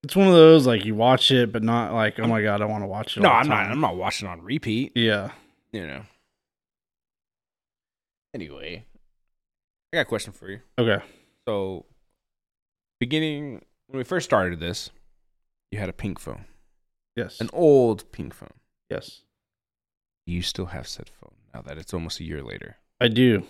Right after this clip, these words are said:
Speaker 1: It's, uh, it's still running strong.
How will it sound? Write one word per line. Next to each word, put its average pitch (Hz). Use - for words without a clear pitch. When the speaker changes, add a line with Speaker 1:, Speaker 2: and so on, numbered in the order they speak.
Speaker 1:
It's, 127
uh, 107
it's -
still 139
running 135
strong. 120